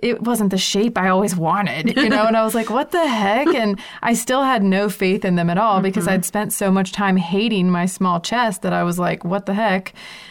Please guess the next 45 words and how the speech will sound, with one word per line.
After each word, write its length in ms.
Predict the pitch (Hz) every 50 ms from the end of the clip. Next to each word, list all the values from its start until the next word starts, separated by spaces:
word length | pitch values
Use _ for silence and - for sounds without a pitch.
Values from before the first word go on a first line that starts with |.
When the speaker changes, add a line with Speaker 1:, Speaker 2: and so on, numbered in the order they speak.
| - - -
Speaker 1:
Um, 200 | - 180 175 175
of 160 | - 185 -
course, 280 | - - 233 233 233 214
it's 80 | 190 -
probably 380 | - 214 190 175 175 170 175 175
not 220 | 175 175 175 180
gonna 120 | 202 185
be 80 | 170 170
able 140 | 175 165 165
to 60 | 175
feed 240 | 175 - 185 175 170
a 40 | 165
baby. 460 | 165 170 165 160 147 170 175 180 175
So 160 | - - 208
then, 220 | 185 185 180 180
like, 180 | 175 180 175 170
the 140 | - 185 180
minute 340 | 180 185 196 208 202 185 -
I 120 | 170 180
even 220 | 175 180 170 180 180
had 220 | 180 185 180 170
a 120 | 170 165 170
hint 280 | 165 202 220 220 214
of 120 | 214 180 175
a 40 |
supply 420 | 175 - 185 175 - 185 190 196 185
issue, 240 | 170 165 170 185 175
I 80 | 165 165
was 80 | 170
like, 100 | 196 202
"It's 160 | 240 285 277
because 380 | - - 302 - 277 285 294 277
they're 160 | - 285 277
small." 500 | 254 - 277 277 269 262 262 254 247 240 233 -
Speaker 2:
Mm. 400 | 202 180 180 175 170 170 170 170 - - _ -
Speaker 1:
But 300 | 196 190 208 240 247 233
really, 540 | 220 226 240 277 311 302 269 240 226 220 208 - - -
I 300 | - - 208 233 262 262
fed 320 | 240 - 247 240 247 240
him 320 | 240 220 233 214 208 202 190
very 360 | 170 185 190 208 233 254 247
successfully 1000 | 240 - 226 214 - - 220 220 233 233 - 202 185 180 175 175 175 175 - - -
for 280 | - - - 220 226
ten 280 | 220 - 262 294 302 294
months. 460 | 302 320 339 277 185 - - -